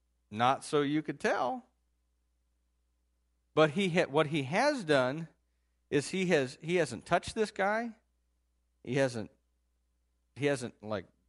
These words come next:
like he did in, in one place, uh, it talks about how he healed a blind man by putting mud on his eyes.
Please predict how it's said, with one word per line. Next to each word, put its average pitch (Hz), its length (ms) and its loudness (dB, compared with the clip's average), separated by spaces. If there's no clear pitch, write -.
like 127 160 0
he 120 80 -10
did 127 300 -2
in, 113 220 -6
in 117 140 -6
one 139 160 -2
place, 127 360 0
uh, 107 240 -4
it - 100 -14
talks 135 260 -2
about 120 200 0
how 123 140 0
he 113 80 -4
healed 143 260 -2
a 117 40 -6
blind 131 340 -2
man 135 200 -4
by 107 60 -6
putting 110 280 -6
mud 135 200 0
on 127 120 -2
his 117 140 -8
eyes. 139 300 -2